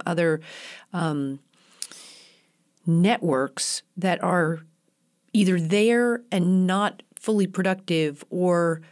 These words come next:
there with a few missing links, that then pulls you deeply into this next phase of your, of your work. Will you sort of unravel, to go on with this pun, um,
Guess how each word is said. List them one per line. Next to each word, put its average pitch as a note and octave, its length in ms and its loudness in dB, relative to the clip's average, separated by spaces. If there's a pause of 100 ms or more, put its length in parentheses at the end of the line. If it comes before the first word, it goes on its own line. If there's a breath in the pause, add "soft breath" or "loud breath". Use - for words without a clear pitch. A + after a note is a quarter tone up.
(160 loud breath)
there F#3+ 380 0
with F3+ 160 0
a E3 40 -6
few F3+ 240 -2
missing D#3+ 480 -2
links, D3 560 -4 (220)
that E3 300 -4
then F#3 320 0 (360)
pulls A3+ 380 -2
you G3+ 180 2
deeply E3 580 -4 (100)
into F3 520 0
this D3 320 -4
next D3 360 -8
phase C#3 580 -8
of D3+ 220 -8
your, D3 380 -4 (360 loud breath)
of F3 140 -2
your G3+ 140 0
work. G#3 320 -2
Will G3 120 0
you G#3 300 0 (420 loud breath)
sort B3 240 -2
of A3+ 140 -6 (440)
unravel, E3+ 1000 0 (240)
to D3+ 240 -6 (200)
go D3+ 140 -4
on C#3+ 180 -4
with C#3+ 120 -12
this - 140 -8
pun, D#3 360 -4 (380 loud breath)
um, E3 420 -2